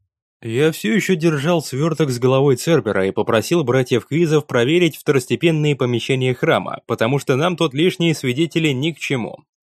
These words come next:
В итоге Квизы стали у дверей. Но внутри, словно две статуи, а у алтаря остался я, Ред, верховный жрец и так называемый великий библиотекарь,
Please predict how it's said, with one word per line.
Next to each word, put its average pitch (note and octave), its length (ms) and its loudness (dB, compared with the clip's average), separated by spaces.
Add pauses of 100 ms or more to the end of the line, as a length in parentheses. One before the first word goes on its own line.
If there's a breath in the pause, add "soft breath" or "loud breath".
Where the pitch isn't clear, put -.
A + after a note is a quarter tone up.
В A2 180 -2
итоге D#3+ 320 0
Квизы E3 380 -2
стали D#3 300 0
у D3+ 80 2
дверей. B2+ 420 -2 (440)
Но C#3+ 240 2
внутри, C#3 520 0 (140)
словно A#2+ 460 0
две A#2+ 160 2
статуи, F#2+ 560 -2 (240)
а A#2 160 4
у - 20 6
алтаря A#2 480 2
остался A2+ 600 0
я, A#2 360 0
Ред, C3 300 0
верховный A2 460 0
жрец B2+ 420 0 (180)
и A#2 100 0
так E3 220 0
называемый C#3+ 640 2
великий D3 420 2
библиотекарь, B2+ 720 0